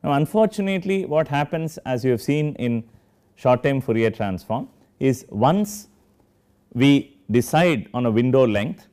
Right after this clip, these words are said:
then we are not going to change it during the entire course of analysis unless we choose a, uh, another window of different length.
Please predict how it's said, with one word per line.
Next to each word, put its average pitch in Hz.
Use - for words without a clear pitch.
then 185
we 135
are 151
not 170
going 170
to 175
change 165
it 151
during 139
the 127
entire 131
course 123
of -
analysis 110
unless 127
we 120
choose 131
a, 101
uh, 90
another 120
window 117
of 95
different 98
length. 82